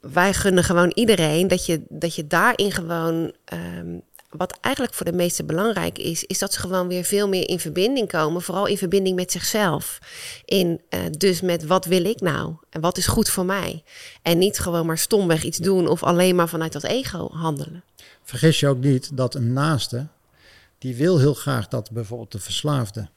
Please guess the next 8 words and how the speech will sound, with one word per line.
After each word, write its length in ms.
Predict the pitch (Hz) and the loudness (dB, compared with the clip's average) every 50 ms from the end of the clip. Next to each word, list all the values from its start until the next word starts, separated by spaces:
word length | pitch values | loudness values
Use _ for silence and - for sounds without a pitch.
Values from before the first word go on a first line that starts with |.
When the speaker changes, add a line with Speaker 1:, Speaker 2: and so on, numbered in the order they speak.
| _ _ | _ _
Speaker 2:
stopt 460 | - - - - 120 113 - - - - | -20 -12 -6 -4 -4 -4 -4 -8 -12 -8
met 140 | 127 117 - | -6 -6 -6
zijn 140 | - 110 - | -6 -8 -8
gebruik 320 | - 107 113 117 113 107 | -10 -10 -8 -6 -6 -6
van 140 | - - 107 | -6 -6 -8
middelen. 300 | 107 117 127 156 190 208 _ _ _ _ - - - - - _ _ | -6 -6 -6 -6 -8 -10 _ _ _ _ -20 -20 -20 -20 -20 _ _
Maar 220 | - 113 120 117 104 101 | -10 -6 -6 -4 -4 -4
door 500 | 101 101 147 175 180 156 131 101 - | 0 4 4 6 6 4 2 0 -4